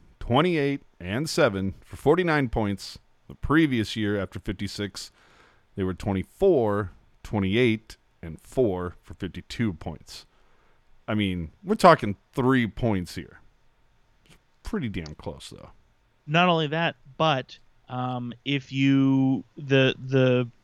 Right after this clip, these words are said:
Speaker 2: point accumulation pace that they were on this year, if you apply that to the amount of games they played last year, which was seventy,
Speaker 1: Mm-hmm.
Speaker 2: um, they would have hit sixty-one points, which is only two points behind,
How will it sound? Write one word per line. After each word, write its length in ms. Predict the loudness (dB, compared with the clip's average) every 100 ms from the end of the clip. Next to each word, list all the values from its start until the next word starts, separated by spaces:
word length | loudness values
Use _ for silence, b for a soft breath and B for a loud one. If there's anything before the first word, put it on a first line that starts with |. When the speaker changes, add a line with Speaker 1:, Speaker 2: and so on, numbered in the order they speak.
| _ _ _ -2
Speaker 2:
point 380 | 4 4 4 0
accumulation 960 | -6 2 2 4 2 0 0 -2 -2 -2
pace 380 | -2 0 -2
that 140 | -4 0
they 100 | 2
were 160 | 4
on 200 | 4 2
this 220 | 0 -4 -4
year, 220 | -4 -4 b b b b
if 200 | -4 -2
you 320 | 2 2 2 0
apply 360 | -4 0 0 2
that 260 | 2 0
to 320 | -4 -6 -4 -4
the 80 |
amount 220 | -4 -4 -6
of 80 |
games 260 | -6 -4 -4
they 100 | -4
played 220 | -2 0
last 280 | 2 0 0
year, 120 | -2
which 200 | -2 -4
was 120 | -6
seventy, 520 | 0 2 2 0 -4 -6 -6
Speaker 1:
Mm-hmm. 360 | -4 -4 -2
Speaker 2:
um, 300 | -2 0 -2 -6 -14 -6
they 180 | -2
would 160 | 0 0
have 100 | 0
hit 360 | 0 0 -2 -8 _
sixty-one 580 | -6 -4 -2 0 0 0
points, 360 | -2 -4 -4 -8
which 160 | -8
is 80 | -4
only 240 | -2 -2 -2
two 180 | -2
points 320 | -2 0 -2 -2
behind, 640 | -2 2 2 0 -4